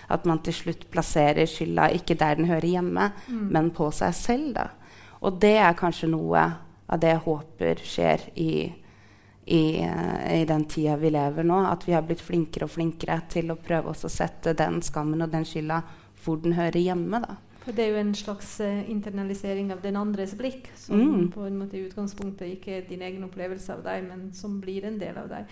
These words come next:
Speaker 2: Og Shazia, du har også skrevet en del om ære, eh, tenker jeg, i den forbindelsen når vi tar opp tema skam.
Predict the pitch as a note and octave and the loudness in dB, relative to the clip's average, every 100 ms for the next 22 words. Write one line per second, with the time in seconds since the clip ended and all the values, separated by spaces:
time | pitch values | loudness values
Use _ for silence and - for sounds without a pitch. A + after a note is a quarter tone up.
0 | - - - - A3+ A#3+ B3 G#3+ G#3+ G#3 | -16 -18 -18 -10 -8 -6 -4 -2 -2 -4
1 | G#3 G#3+ G#3+ G#3+ G3+ G3+ G3 G#3 G#3 G#3+ | -4 -4 -6 -8 -10 -6 -4 -4 -6 -8
2 | G3 G3+ G3 F#3+ F#3+ - G3+ G3 G3 G#3+ | -4 -4 -2 -4 -6 -6 -4 -2 -4 -4
3 | A#3+ C4 A#3+ D#4 - - C4 C#4 C4 C4 | -2 -2 -2 -4 -10 -14 -10 -10 -8 -6
4 | A#3 A3+ G3 G3 G#3 G#3 G3+ G#3 G#3 G3+ | -4 -4 -6 -4 -4 -4 -6 -4 -2 -4
5 | - F#3+ F#3+ F#3+ G3 F#3 F3+ F#3+ G3+ F#3 | -6 -10 -8 -8 -4 -6 -6 -10 -8 -8
6 | G3 - - - - | -8 -10 -8 -8 -10